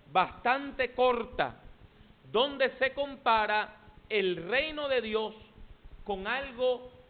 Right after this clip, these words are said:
de la vida diaria. Siempre hay una comparación con un elemento de nuestra vida diaria. Siempre hay una comparación con algo que es común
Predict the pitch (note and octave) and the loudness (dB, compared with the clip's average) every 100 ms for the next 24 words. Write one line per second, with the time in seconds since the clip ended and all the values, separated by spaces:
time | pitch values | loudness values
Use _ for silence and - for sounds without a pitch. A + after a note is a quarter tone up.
0 | - - - G3 F#3+ E3+ G3+ A3 G#3 E3 | -20 -20 -6 -2 0 0 -2 -4 -4 -2
1 | D#3 D#3+ D#3 B2+ - - - - - - | 0 0 -2 -12 -14 -20 -20 -20 -20 -20
2 | - B3 D4 D4 B3 A#3 A3+ C4 A#3+ A3+ | -10 -4 -2 -2 0 2 4 2 -2 -4
3 | C4 B3+ A#3+ G#3+ A3+ G3+ F3+ - B3+ B3 | -2 0 0 0 -2 0 -2 -4 -4 -2
4 | E3+ E3+ - - - - G#3+ A#3 C4 C4 | -4 -8 -16 -20 -12 0 2 2 -2 0
5 | B3 B3 C4 A3+ F3+ - G#3 A3 G#3+ - | 0 -2 -4 -4 -6 -2 -2 -2 -10 -12
6 | D#3 F#3 G3 B3 A#3+ - A#3+ A#3 G#3 - | -4 -2 -2 -2 -4 -4 -2 0 -2 -8
7 | C#3 E3 A3 G#3+ G#3+ - - C#3 D3+ D3 | -10 -8 -4 0 0 0 -12 -10 -4 -2
8 | D#3+ D3+ C#3 A2 - - - - - D#4 | -2 -4 -8 -8 -14 -20 -18 -14 -4 -2
9 | D#4 C4 B3+ C#4 C4 B3+ B3 A#3 A#3 A3 | 0 2 4 2 2 0 0 -2 0 0
10 | G#3+ - B3+ A3 G3+ F#3 - - - A#3+ | -2 -4 -6 -6 -8 -14 -18 -20 0 2
11 | A#3 D4 D4 C4 C4 A#3+ C4+ B3+ - B3 | 2 -2 -2 -4 0 2 2 0 -2 -4
12 | A#3+ D#4 G#3 | -2 -6 -8